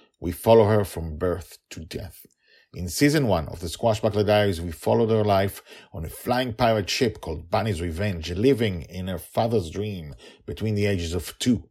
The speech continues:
and six. For a reason as yet unknown, Justin raises a little girl in his dreams, and she does not wake up. She's there when he is awake, she's there when she sleeps,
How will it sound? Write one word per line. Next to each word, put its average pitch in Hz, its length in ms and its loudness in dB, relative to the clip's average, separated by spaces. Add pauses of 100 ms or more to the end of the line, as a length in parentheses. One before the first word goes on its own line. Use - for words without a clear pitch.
(100)
and 82 160 -8
six. - 440 -6 (360)
For 113 240 8
a 113 60 6
reason 151 300 2
as 127 180 0
yet 131 240 4
unknown, 127 500 2
Justin 120 460 2
raises 107 380 2
a 92 60 0
little 90 220 0
girl 90 300 0
in 82 100 -4
his 80 160 -8
dreams, 104 540 -6 (280)
and 80 160 -8
she 82 120 -6
does 82 220 -4
not 92 380 -4
wake 98 440 -6
up. - 280 -6 (400)
She's 92 380 2
there 120 220 8
when 117 120 4
he 107 120 4
is 95 160 2
awake, 123 440 6
she's 80 360 -6
there 92 180 0
when 85 140 -4
she 78 160 -8
sleeps, - 560 0